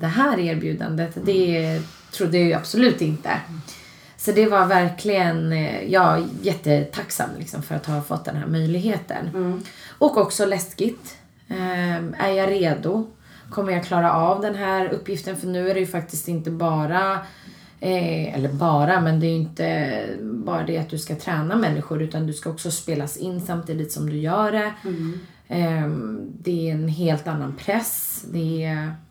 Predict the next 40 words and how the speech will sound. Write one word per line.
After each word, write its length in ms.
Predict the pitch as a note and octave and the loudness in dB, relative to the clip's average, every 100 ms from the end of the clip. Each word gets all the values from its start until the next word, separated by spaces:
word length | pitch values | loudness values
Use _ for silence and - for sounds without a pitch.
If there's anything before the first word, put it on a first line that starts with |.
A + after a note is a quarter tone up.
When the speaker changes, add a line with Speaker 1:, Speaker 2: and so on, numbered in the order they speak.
| - _ _ - - - | -20 _ _ -20 -18 -8
Speaker 1:
mycket 320 | G3 - D#3 | -8 -4 -6
stressigare 640 | - G3+ - - F3 F3 G#3 - | -4 -4 -4 -4 -2 -2 -4 -6
Speaker 2:
Mm. 140 | G#3+ F#3 | -4 -2
Speaker 1:
än 120 | F3 | 0
om 280 | E3+ E3+ F3 | 0 0 0
någon 260 | E3 D#3+ | 0 -2
skulle 220 | D#3+ E3+ | -4 -6
komma 500 | E3 E3 E3 D#3 D3 E3+ | -6 -4 -2 -2 -2 -4
hit 280 | E3+ D#3+ - | -6 -6 -6
till 80 | D#3 | -8
studion 520 | - D#3+ E3 E3 D#3 | -4 -4 -4 -4 -2
och 180 | - - - - - - - | -4 -6 -12 -20 -20 -20 -14
be 220 | - F#3 E3 | 0 2 2
oss 160 | - | 0
om 140 | F3+ F3+ | -4 -2
hjälp. 360 | F3+ A3 - | -2 -4 -6
Speaker 2:
Mm. 320 | G#3+ F#3+ F3+ F3+ - - _ _ - | -6 -4 -6 -12 -20 -20 _ _ -8
Speaker 1:
Det 60 | F#3 | -6
är 40 | |
ju 60 | E3+ | -4
ett 60 | |
helt 280 | D#3+ D#3 - | -2 -2 -2
annat 240 | D#3+ D3 | -4 -4
upplägg, 420 | D#3 - D#3+ F#3 C#3 | -6 -6 -4 -4 -4
liksom. 320 | D3+ D#3+ E3 | -8 -6 -2
Det 80 | G#3+ | 0
är 100 | A3+ | -2
ett 80 | |
T 140 | - A#3+ | -2 -2
V-format 720 | C#3+ - C#3+ F#3+ A#3+ - - | -4 -4 -2 2 0 -2 -8
och 300 | - E3 D#3+ | -6 -4 -4
det 200 | - E3 | -6 -4
måste 320 | G#3 G#3+ - | -4 -8 -10
följas. 600 | F3 E3 D3 A#3+ - - - | -8 -4 -2 -4 -8 -14 -10
Speaker 2:
Mm. 380 | F3+ F3+ F3 F3+ - - - - - - - - - | -4 -2 -2 -4 -10 -20 -20 -20 -20 -20 -20 -20 -10
Eh, 80 | G#3+ G#3 G3 | -6 -4 -4
men 100 | G3 | -6
så 120 | F#3 | -6
på 60 | G#3+ | -6
vilket 440 | G#3+ - F#3+ F#3+ | -4 -4 -6 -8